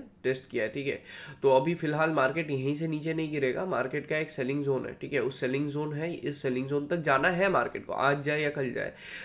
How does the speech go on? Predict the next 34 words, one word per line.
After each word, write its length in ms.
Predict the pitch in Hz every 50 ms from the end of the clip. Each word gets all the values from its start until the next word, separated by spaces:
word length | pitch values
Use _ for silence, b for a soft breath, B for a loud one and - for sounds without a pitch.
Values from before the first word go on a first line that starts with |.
| B B B
भले 200 | 135 139 147 160
ही 160 | 160 160 160
कल 280 | 160 170 160 156 160 156
बियरिशनेस 680 | 147 135 135 143 143 160 170 - - 175 170 160 -
रहा 340 | 143 131 131 135 135 170 208
मार्केट, 520 | 202 - 117 127 127 - 143 135 104 120 131
रहे 260 | 131 131 139 156 147
मार्केट 380 | 135 135 123 120 135 143 135
में, 200 | 139 139 147 151
but, 380 | 147 160 160 - - - - -
अम, 380 | 131 131 127 123 123 123 113 - - - -
आपको 320 | 131 127 127 - 151 156
यहाँ 220 | 147 139 135 131 127
पर, 360 | - 156 214 294 294 285 - _ - _ - -
अ, 200 | - 117 120 117 110
मार्केट 380 | 113 127 131 127 127 151 151
जाता 280 | 143 139 123 120 - 135
हुआ 120 | 139 135
दिखेगा, 360 | 127 127 123 - 107 107 101 -
ठीक 180 | - 170 -
है, 80 | 160 131
मार्केट 360 | 127 120 120 - - 135 127
यहाँ 160 | 135 131 123
पर 140 | 127 135 147
आपको 260 | 143 131 135 - 151
जाता 280 | 143 143 123 - - 123
हुआ 120 | 131 139
दिखेगा। 400 | 139 135 131 - 120 - - - - B B B B B B B B B B B -
ठीक 120 | 180 180
है, 180 | 165 135 - - B B B B B B -
तो, 400 | 127 131 131 135 135 135 131 123
अम, 920 | - - 131 131 131 131 127 123 123 123 123 123 123 123 123 123 120 101 - - - - - -
बैंक 240 | 123 127 123 123 135
निफ्टी, 680 | 139 143 143 139 - 156 156 165 170 160 - - -